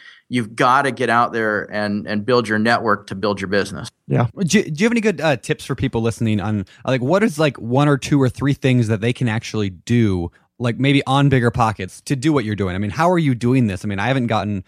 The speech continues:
Speaker 3: you know, tons of, I actually have gotten funding, but I haven't gotten, like, as much as you have. So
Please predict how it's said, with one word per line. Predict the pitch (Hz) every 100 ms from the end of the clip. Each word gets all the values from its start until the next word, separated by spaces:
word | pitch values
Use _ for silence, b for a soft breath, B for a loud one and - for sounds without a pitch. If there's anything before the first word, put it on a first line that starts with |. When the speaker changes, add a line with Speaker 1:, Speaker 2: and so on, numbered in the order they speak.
| b b
Speaker 3:
you | -
know, | 98 98 _ _
tons | - 147 139 120
of, | 113
I | -
actually | 139 123 - 101
have | 104
gotten | 87 80
funding, | 87 95 90
but | 98 123 - B
I |
haven't | 185
gotten, | 185 160
like, | 143
as | 220
much | 156 143
as | 156 139
you | 220
have. | 120 113
So | - 151